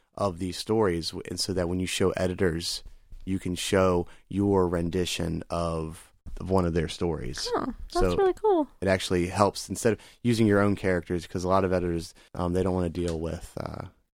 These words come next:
Speaker 1: your characters.
Speaker 2: Eh, well, and the possible,
Speaker 1: <laughs> Mm-hmm.
Speaker 2: possible legal issues.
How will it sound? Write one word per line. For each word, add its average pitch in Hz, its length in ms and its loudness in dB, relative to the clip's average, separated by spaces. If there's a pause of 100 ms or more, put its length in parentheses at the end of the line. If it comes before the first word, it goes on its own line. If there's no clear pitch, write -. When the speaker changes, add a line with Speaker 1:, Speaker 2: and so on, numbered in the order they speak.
Speaker 1:
your 92 180 2
characters. - 640 -6
Speaker 2:
Eh, - 480 2
well, 277 160 6
and 320 120 4
the 320 40 4
possible, 320 680 2
Speaker 1:
<laughs> - 220 -20
Mm-hmm. 302 60 2
Speaker 2:
possible 262 220 0
legal 302 320 0
issues. 226 840 -4